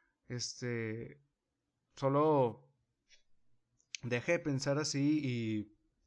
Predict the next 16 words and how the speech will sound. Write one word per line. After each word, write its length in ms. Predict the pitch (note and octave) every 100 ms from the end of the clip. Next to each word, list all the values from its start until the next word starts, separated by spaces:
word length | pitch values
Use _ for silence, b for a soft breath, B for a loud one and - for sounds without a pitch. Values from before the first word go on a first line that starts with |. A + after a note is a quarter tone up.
| _ _ _
y 120 | - B2+
enfo-, 180 | B2 C#3+
o 80 | C#3
sea, 380 | D3 C3+ - _
esa 220 | E3 E3+
energía 380 | A3+ E3+ - F#3+
que 120 | -
tienes 420 | E3 D#3+ D#3+ D#3
de 80 | C#3
pensar 640 | C#3 B2 A#2+ C3+ C#3 C#3+ C#3 B B B _ _ _
con 260 | - D3+ D3
negatividad 720 | C3 A#2+ A2 A2+ A2+ A#2+ C3
o 60 | B2+
no 100 | B2+
sé 160 | C#3
qué 120 | C#3